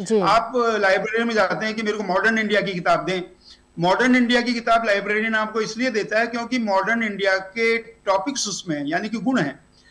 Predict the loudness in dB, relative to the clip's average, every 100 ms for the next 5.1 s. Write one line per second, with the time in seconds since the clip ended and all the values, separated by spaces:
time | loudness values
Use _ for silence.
0 | _ 0 2 4 4 2 2 0 2 2
1 | 2 0 -4 -6 -6 -4 -2 -2 -2 -2
2 | -4 -4 -6 -6 -2 0 0 -2 -6 -6
3 | -6 -8 _ _ _ -2 0 0 2 2
4 | 2 -2 -2 -2 -2 -2 -2 -4 -4 -2
5 | -4